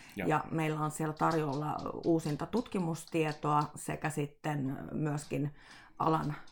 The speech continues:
Speaker 2: <laughs> kokemusasiantuntijoita.
Speaker 1: Vähän iäkkäämpiä sellaisia.
Speaker 2: Vähän iäkkäämpiä kokemusasiantuntijoita. He kertoo omasta työstään, ö, tai oman työn näkökulmasta. Et, et minkälaisia keinoja he on kokenut hyviksi, ja, ja sitten siellä on myöskin ihan uutta menetelmää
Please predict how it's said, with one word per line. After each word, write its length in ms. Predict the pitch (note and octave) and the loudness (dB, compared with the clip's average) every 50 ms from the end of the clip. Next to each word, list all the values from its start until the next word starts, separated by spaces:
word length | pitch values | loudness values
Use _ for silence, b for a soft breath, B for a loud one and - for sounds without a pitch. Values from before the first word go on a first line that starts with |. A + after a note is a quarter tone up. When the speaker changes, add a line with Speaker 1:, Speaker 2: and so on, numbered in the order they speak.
| - _ | -4 _
Speaker 2:
<laughs> 240 | - G3+ G#3+ G#3+ F#3+ | 2 4 4 4 4
kokemusasiantuntijoita. 1700 | - F#3+ G3+ - - B3+ E3 E3 D#3 - - - F#3 B3 - D4 G#3 F#3 F3+ E3+ - F#3+ F3 E3+ D#3+ - E3 D#3 D3+ D3 D3+ D3+ - D#3 D3+ D3 - B B B B B - A#2 | 4 2 4 6 6 6 6 4 4 2 4 4 4 6 6 6 6 6 4 4 4 4 4 4 4 6 6 6 6 6 4 4 4 2 0 0 -2 B B B B B -6 -4
Speaker 1:
Vähän 200 | A#2 - A2+ A2 | 0 2 4 6
iäkkäämpiä 600 | A2 G2+ F#2 - - G2+ E2+ D#2+ D#2 D#2 D2 - | 6 4 4 2 0 2 2 2 2 0 -2 0
sellaisia. 360 | - E2+ D2 - - G3 G3 | 0 -2 0 4 6 8 10
Speaker 2:
Vähän 220 | G#3+ G#3 F#3+ F#3 | 10 10 10 10
iäkkäämpiä 720 | F#3+ F#3 F3 F3 - - E3 C#3+ D3 - - D#3+ D3 D3 C#3+ - | 10 8 8 6 6 4 4 4 4 4 4 6 6 4 4 4
kokemusasiantuntijoita. 1400 | G3 G#3 - F4 C4+ G3+ F3+ E3+ - - F3+ F#3 - E3+ E3+ E3 D#3 D3 D#3+ D#3+ D#3 D3 - D#3+ D#3 D3+ D#3 D#3+ | 2 4 4 4 4 4 4 4 2 2 0 2 2 2 2 4 4 2 2 2 2 2 2 2 2 4 2 2
He 120 | E3 D#3 | 2 2
kertoo 540 | - - E3 D#3+ D#3+ D3+ - D3+ D3 D3 - | 4 4 4 4 4 2 2 2 4 4 6
omasta 340 | D#3 D#3+ D#3 D3+ - - D3 - | 6 4 4 2 0 -4 -4 0
työstään, 680 | - D#3 D3+ D3 D3 - - - C3+ C3 B2 C3 C#3+ D3+ D#3 F#3 - - | 2 4 4 4 2 0 -4 -6 -4 -2 -2 0 -2 -2 -4 -8 -12 -10
ö, 60 | - F2+ F#2 - - D2+ - - G2 F#2+ F#2 - - - | -8 -6 -4 -4 -4 -6 -6 -6 -6 -6 -6 -6 -2 0
tai 180 | - D#3 C#3+ | 2 2 4
oman 280 | C3+ D#3 D#3 D#3 D#3+ D3+ | 4 4 4 4 2 2
työn 260 | - D#3 C#3+ C#3 D3+ | 2 0 2 2 2
näkökulmasta. 800 | D3+ D#3 - D#3+ D3 - - - F2 G#2+ B2 D#3+ - - - D3+ - - B B B B B B B B B B B B B B B B - | 0 0 0 -2 -2 -2 -2 -2 -2 0 -2 -2 -2 -2 -2 -2 -4 -6 B B B B B B B B B B B B B B B B -2
Et, 160 | D#3+ D3+ - E3 | -2 0 0 0
et 100 | D#3+ - | 2 2
minkälaisia 540 | E3+ E3+ D#3+ D3+ D3+ D3+ D3+ D#3 - E3 | 2 2 4 4 2 2 2 2 2 2
keinoja 420 | D#3 - E3 D#3+ D#3+ D#3 - - C#3 D3 | 2 2 2 2 2 2 0 0 -2 0
he 180 | D3 F#3+ A3+ | 4 6 6
on 120 | A#3+ G#3+ G3 | 6 6 6
kokenut 480 | - E3 E3 - E3+ E3 D#3 D#3+ D#3+ | 2 0 0 2 0 2 2 2 2
hyviksi, 720 | D#3 D#3 D#3 D3+ D3+ C#3+ - - - - D3 C#3 - - - | 2 2 2 2 0 -2 -2 -4 -4 -4 -4 -6 -8 -4 0
ja, 320 | - E3 D3+ D3+ - A2 - - | 2 2 4 2 0 0 -2 0
ja 180 | - D3+ C#3+ | 0 0 0
sitten 440 | D3+ - E3+ D#3+ D#3 - - D#3+ D#3 | 0 2 2 2 2 0 -2 -4 -2
siellä 240 | D3+ - D3 G#2+ C#3 | -2 -2 0 2 2
on 80 | D3+ | 2
myöskin 380 | D#3+ D#3 D3+ D#3 - - - - | 2 2 0 -2 -4 -4 -4 -2
ihan 160 | D#3+ E3 - | -2 0 2
uutta 300 | - D#3+ D#3 D3+ - D#3 | 2 2 2 0 -2 -2
menetelmää 720 | D#3 D#3+ E3+ - - - - - - F3 F3 F3 F3 F3+ | -2 -2 0 -2 -2 -2 0 0 0 0 0 -2 -4 -4